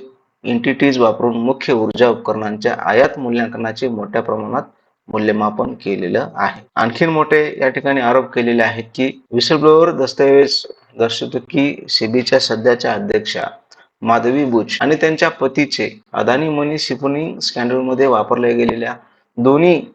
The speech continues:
अस्पष्ट ऑफशोर फंड मध्ये भागीदारी केली होती. एक आयआयएफएल चा रिपोर्ट आहे या ठिकाणी आपण पाहूयात. रिपोर्ट माधवी बुचचे पती धवल बुच आणि माधवी बुच पूर्वी, ठीक आहे. त्यानंतर त्यांचा इथं आयडेंटिफिकेशन नंबर आहे,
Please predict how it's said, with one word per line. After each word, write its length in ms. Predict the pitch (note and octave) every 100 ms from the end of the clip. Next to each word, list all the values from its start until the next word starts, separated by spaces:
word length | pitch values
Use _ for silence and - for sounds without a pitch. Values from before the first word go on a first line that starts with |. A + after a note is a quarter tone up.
| _ -
अस्पष्ट 540 | A#2+ - D3 C#3 D3+
ऑफशोर 400 | B2 - - C3 C3
फंड 120 | B2+
मध्ये 320 | A#2+ A#2 C3+ D3+ G#2+
भागीदारी 460 | G#2+ G#2+ A2+ G#2+ G2
केली 280 | - F#2+ -
होती. 240 | - - - B2+
एक 140 | B2+
आयआयएफएल 540 | A2 G#2+ A#2 A#2 A#2+
चा 160 | A#2 A#2+
रिपोर्ट 400 | A2+ G#2 A2+ -
आहे 140 | A2+
या 80 | A2+
ठिकाणी 380 | A2 A2 A2 A2+
आपण 240 | A2 A2+
पाहूयात. 400 | A2+ A2+ G#2+ A2+ A2+ -
रिपोर्ट 440 | G#2+ G#2+ A2+ A2 A2+ -
माधवी 320 | A2+ G#2+ A#2
बुचचे 480 | A#2 A#2+ A#2+ A#2 A#2 G#2+ -
पती 360 | A#2 B2+ A#2+ A#2 - _ _ _ -
धवल 340 | G#2+ G#2 A#2 A#2+
बुच 280 | A2+ A#2 - - _ _ -
आणि 200 | C3 F3
माधवी 340 | B2 G#2 A#2
बुच 300 | A2 A2 -
पूर्वी, 300 | - G#2+ G2 G2+
ठीक 180 | C#3+ C#3+
आहे. 100 | C#3 - _ _ - - _
त्यानंतर 360 | A#2+ A#2+ A#2+ A#2+
त्यांचा 260 | A#2 A2+
इथं 340 | A#2+ A#2 B2 -
आयडेंटिफिकेशन 720 | G#2 A2+ A#2 A#2+ A2+ A2+ A2+
नंबर 320 | A2 A2 A#2
आहे, 200 | A2 A2+